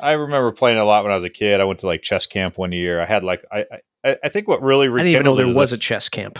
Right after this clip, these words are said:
Speaker 1: There's
Speaker 2: So
Speaker 1: always
Speaker 2: you're, you're,
Speaker 1: chess camps.
Speaker 2: you are far ahead than I'd say the average, <laughs>
Speaker 1: There's
Speaker 2: the
Speaker 1: plenty
Speaker 2: average
Speaker 1: of chess
Speaker 2: person.
Speaker 1: camps.
Speaker 2: "Oh,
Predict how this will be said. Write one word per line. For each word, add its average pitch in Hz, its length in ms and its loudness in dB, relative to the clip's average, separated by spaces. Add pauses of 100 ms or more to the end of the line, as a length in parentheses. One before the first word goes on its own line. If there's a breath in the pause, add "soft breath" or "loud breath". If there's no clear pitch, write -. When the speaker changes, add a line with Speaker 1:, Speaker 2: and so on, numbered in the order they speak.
Speaker 1:
There's 101 200 -6
Speaker 2:
So 117 100 -2
Speaker 1:
always 107 160 0
Speaker 2:
you're, 139 100 2
you're, 135 240 0
Speaker 1:
chess - 100 -8
camps. 156 240 -6
Speaker 2:
you 139 320 2
are 131 140 2
far 139 320 0
ahead 123 240 -2
than 117 240 -2
I'd 123 200 -6
say 123 120 -2
the 120 180 0
average, 123 260 -4
<laughs> - 180 0
Speaker 1:
There's 185 200 4
Speaker 2:
the 160 400 2
Speaker 1:
plenty 131 200 2
Speaker 2:
average - 20 2
Speaker 1:
of 92 80 0
chess 120 220 0
Speaker 2:
person. 135 80 -4
Speaker 1:
camps. - 160 -4
Speaker 2:
"Oh, 233 300 0